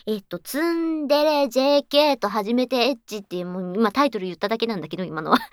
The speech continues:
<laughs> 今のはタイトル言っただけなんですけど、あのー、まあでもその文字通り、ツンデレの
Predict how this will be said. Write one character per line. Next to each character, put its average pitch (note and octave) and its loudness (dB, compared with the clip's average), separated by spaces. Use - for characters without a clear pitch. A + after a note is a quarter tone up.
<laughs> - -10
今 G4 6
の G4+ 8
は D4 8
タ C4+ 6
イ A#3 4
ト G#3+ 2
ル - 2
言 F#3 0
っ - -10
た F#3+ -2
だ F3 -2
け F3 -2
な F3 0
ん D3+ -6
で D3 -10
す - -16
け G3 -2
ど、 E4 4
あ G3 -2
の E3 -8
ー、 F#3+ -12
ま B3 -4
あ C4 -4
で B3+ 0
も G#3 -2
そ - -8
の G3+ -8
文 G3 -2
字 A3+ -2
通 B3+ -2
り、 - -14
ツ - -12
ン C#2 -12
デ E2 -12
レ C#2+ -14
の D2+ -10